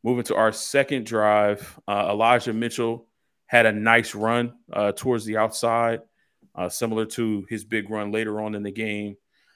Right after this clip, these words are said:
Uh, Debo's first catch after the two drops on the first drive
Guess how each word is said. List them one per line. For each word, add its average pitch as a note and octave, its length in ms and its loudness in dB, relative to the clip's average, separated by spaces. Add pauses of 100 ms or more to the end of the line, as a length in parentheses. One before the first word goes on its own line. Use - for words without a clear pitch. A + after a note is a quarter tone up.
(260)
Uh, F2+ 240 -6 (100)
Debo's A2+ 340 -2
first A#2+ 300 -2
catch A#2+ 240 2
after A2 200 0
the G2+ 120 -2
two A#2+ 220 -6
drops A2 340 2
on G2+ 80 -6
the F#2+ 80 -8
first C3 320 -2
drive B2+ 400 4